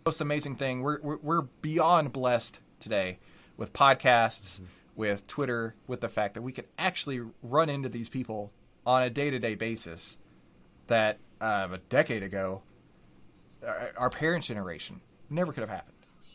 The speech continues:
Speaker 1: Just think how fortunate you are right now, like, being able to access the markets, how easily you can get into and out of trades, and your grandparents never had a chance to do this.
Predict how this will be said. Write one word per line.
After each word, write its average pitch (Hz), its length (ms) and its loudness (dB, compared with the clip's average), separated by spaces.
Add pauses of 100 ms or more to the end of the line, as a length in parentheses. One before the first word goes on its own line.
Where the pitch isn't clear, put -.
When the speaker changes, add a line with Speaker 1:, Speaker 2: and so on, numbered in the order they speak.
(340)
Speaker 1:
Just 208 140 0
think 302 140 4
how 302 120 8
fortunate 226 400 4
you 180 160 4
are 143 280 8
right 139 240 6
now, 131 380 6
like, 113 260 2 (160)
being 160 180 0
able 139 220 2
to 131 280 -4 (320)
access 139 520 2
the 127 100 -2
markets, 147 640 2 (1300)
how 160 300 12
easily 156 380 2
you 147 180 2
can 151 140 -4
get 143 140 2
into 143 540 2
and 117 200 2
out 131 240 8
of 143 160 0
trades, 127 680 -2 (1040)
and 139 500 8
your 151 120 4
grandparents 151 540 2
never 127 180 0
had 101 120 0
a 92 40 -6
chance 92 220 -10
to 92 80 -20
do - 100 -18
this. - 360 -18